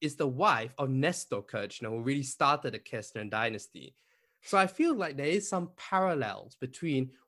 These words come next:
what is happening in South America and what is currently happening in Asia.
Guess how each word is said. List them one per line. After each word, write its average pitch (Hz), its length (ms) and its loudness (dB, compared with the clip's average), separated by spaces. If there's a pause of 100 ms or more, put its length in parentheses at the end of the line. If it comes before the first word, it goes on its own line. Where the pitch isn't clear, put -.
what 156 160 4
is 143 120 -2
happening 143 500 -2
in 123 100 -2
South 127 320 0
America 117 760 -2 (420)
and 127 300 2
what 139 380 2
is 131 120 -2
currently 135 300 2
happening 131 360 -4
in - 120 -20
Asia. 127 500 -2